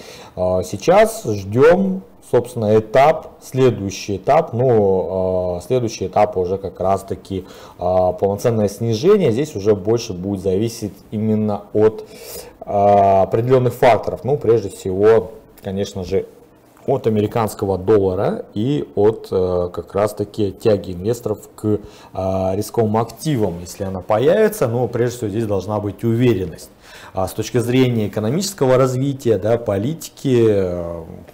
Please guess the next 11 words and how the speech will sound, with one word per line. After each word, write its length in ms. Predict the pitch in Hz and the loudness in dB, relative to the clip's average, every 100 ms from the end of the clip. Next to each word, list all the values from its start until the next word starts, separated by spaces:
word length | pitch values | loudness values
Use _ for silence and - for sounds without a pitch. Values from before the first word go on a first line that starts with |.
| - | -8
пока 580 | 92 - 117 131 117 98 | -6 0 4 6 4 2
не 120 | 104 | -2
внушает 500 | 110 113 120 95 85 | -4 -2 2 2 0
доверия, 480 | 92 104 156 190 131 | -2 0 2 2 2
да, 260 | 113 131 | 2 0
и 220 | 98 90 90 | -2 -4 -8
сама 280 | - 92 | -10 -10
администрация, 760 | 87 - 101 98 - 170 175 160 | -10 -10 -12 -8 -2 -2 0 -4
собственно, 480 | - 135 - 120 110 | -4 -6 -6 -8 -8
не 60 | |
душ-, 280 | 107 107 - | -8 -10 -12